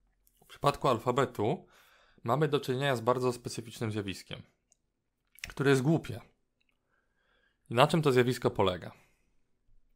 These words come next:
Jeżeli Microsoft ma dobre wyniki,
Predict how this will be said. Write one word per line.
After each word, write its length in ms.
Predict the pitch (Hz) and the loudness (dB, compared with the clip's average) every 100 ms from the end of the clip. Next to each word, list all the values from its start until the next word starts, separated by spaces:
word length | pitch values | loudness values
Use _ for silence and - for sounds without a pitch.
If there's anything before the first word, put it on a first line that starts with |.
| _ _ _ _ _ _ - - | _ _ _ _ _ _ -20 -12
Jeżeli 340 | 117 123 160 | -2 2 2
Microsoft 800 | 143 147 - 101 - 95 _ - _ _ _ _ _ _ _ _ _ _ _ - | 4 2 2 -4 -6 -16 _ -20 _ _ _ _ _ _ _ _ _ _ _ -4
ma 120 | 107 | 2
dobre 260 | 120 156 139 | 4 4 4
wyniki, 520 | 113 95 - 113 | 2 -2 -6 -4